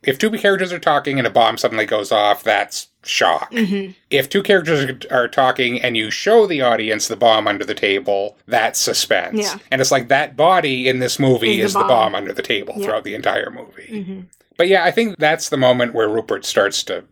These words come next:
Speaker 1: get <laughs> seriously
Speaker 2: Yeah.
Speaker 1: suspicious about what's happening here, is when Brandon won't let her open that trunk.
Speaker 2: Mm-hmm.
Speaker 1: S-, he's starting to piece it all together, but he still can't quite believe it. He still
Speaker 2: Right.
Speaker 1: wants to th-, think that he's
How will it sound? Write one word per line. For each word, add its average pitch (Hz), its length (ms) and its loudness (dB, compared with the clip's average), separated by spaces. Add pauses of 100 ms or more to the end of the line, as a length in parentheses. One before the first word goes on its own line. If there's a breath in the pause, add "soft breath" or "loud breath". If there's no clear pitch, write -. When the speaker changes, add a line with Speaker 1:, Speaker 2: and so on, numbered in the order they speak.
(100)
Speaker 1:
get 98 380 -4
<laughs> - 20 -20
seriously 117 1700 -2
Speaker 2:
Yeah. 202 200 -8 (180)
Speaker 1:
suspicious - 760 -2
about 123 240 -2
what's 113 180 -4
happening 107 380 0
here, 101 220 -2
is 101 120 -8
when 110 140 -6
Brandon 107 400 -2
won't 107 200 -4
let 107 180 -4 (160)
her 104 180 -2
open 107 260 -6
that 110 200 -14
trunk. - 400 -12
Speaker 2:
Mm-hmm. 190 340 -8 (120)
Speaker 1:
S-, - 200 -8
he's 120 240 -4
starting 151 400 2
to 131 60 -6
piece 135 220 -2
it 131 80 0
all 117 140 4
together, 110 520 -2 (120)
but 175 140 4
he 190 100 0
still 247 280 0
can't 190 280 -2
quite 143 220 2
believe 131 360 2
it. - 160 -8
He 139 120 -4
still 165 260 4
Speaker 2:
Right. 151 100 2
Speaker 1:
wants 139 200 0
to 131 100 0
th-, - 100 -18 (200)
think 120 320 0
that 107 120 0
he's 107 640 -4